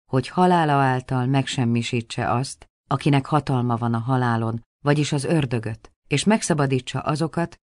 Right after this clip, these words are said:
akik a haláltól való félelem miatt egész életükben rabok voltak.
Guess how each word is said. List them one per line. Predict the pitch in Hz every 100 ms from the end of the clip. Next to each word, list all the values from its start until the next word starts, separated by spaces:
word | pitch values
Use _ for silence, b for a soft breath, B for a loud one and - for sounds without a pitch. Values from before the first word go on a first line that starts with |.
| _
akik | - 139 143
a | 160
haláltól | 156 170 135 123 131 123
való | 123 123
félelem | 123 143 131 131 127
miatt | 131 127 123 - - _
egész | - 185 175 156
életükben | 160 143 131 131 120 123
rabok | 117 107 101 -
voltak. | 107 101 107 -